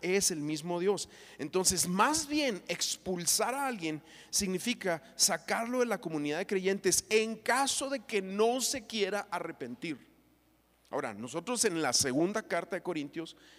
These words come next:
igual y la vemos después de esta, no sabemos, pero este hombre se arrepiente. Y ahora Pablo le dice, "Abrácenlo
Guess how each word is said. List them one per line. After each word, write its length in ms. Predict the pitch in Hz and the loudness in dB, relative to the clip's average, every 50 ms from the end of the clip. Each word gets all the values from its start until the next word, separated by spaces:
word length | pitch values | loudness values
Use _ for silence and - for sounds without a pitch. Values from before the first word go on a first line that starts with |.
| - - | -12 -8
igual 300 | 117 113 117 120 131 147 | -4 -2 0 0 0 2
y 40 | |
la 140 | 165 156 143 | 2 2 2
vemos 320 | 131 135 139 143 156 147 139 | 2 0 -2 -2 -4 -4 -4
después 320 | 123 - - 135 135 131 | -6 -4 -2 -2 -2 0
de 100 | 135 131 | 0 -2
esta, 180 | 135 - - 151 | -2 -2 -6 -6
no 120 | 143 139 | -6 -4
sabemos, 500 | - 156 143 135 123 127 147 175 - - - - - - - - - _ _ | -4 -4 -2 -2 -4 -4 -6 -8 -10 -12 -16 -20 -20 -20 -20 -20 -20 _ _
pero 400 | - 175 175 180 190 214 208 208 - - - - - | 0 2 2 4 4 4 2 2 -4 -14 -12 -6 -4
este 260 | 151 - - - 220 | -4 0 4 4 4
hombre 260 | 196 196 196 196 233 | 4 2 0 -2 -2
se 120 | 220 - | 0 -2
arrepiente. 540 | 175 - 131 127 - 180 190 190 185 - - - - - - - - - - - | -2 -4 -6 -6 -2 -2 -2 -2 -4 -10 -16 -18 -20 -20 -20 -20 -20 -20 -16 -6
Y 140 | 165 156 156 | 0 2 2
ahora 280 | 135 147 165 185 165 | 4 4 2 2 2
Pablo 260 | - 190 196 202 202 202 | 0 0 2 2 2 0
le 140 | 190 170 | 0 0
dice, 380 | 160 165 170 165 - 202 170 143 - - - - - _ _ _ _ _ - | -2 -2 0 0 0 0 -2 -4 -8 -16 -20 -20 -20 _ _ _ _ _ -4
"Abrácenlo 1000 | - 165 165 147 143 170 175 175 180 - - - - 190 165 160 151 139 123 110 | -2 -2 -2 -2 -4 -4 -2 0 0 2 2 2 0 0 -2 -4 -6 -6 -6 -8